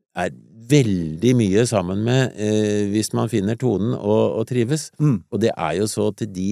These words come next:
Speaker 1: grader hyggelig og ålreit.
Speaker 2: Ja.
Speaker 1: Mens hvis man skal irritere seg over noen på jaktlaget eller på turlaget som, som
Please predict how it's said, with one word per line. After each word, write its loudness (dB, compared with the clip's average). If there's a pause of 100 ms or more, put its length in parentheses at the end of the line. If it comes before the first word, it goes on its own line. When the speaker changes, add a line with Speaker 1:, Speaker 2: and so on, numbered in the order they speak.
Speaker 1:
grader 0
hyggelig -2
og 0
ålreit. -2
Speaker 2:
Ja. -2 (640)
Speaker 1:
Mens 2
hvis -6
man -2
skal -8
irritere -6
seg -4
over -4
noen -4
på -8
jaktlaget -6
eller -4 (500)
på 0
turlaget -4
som, -6
som -6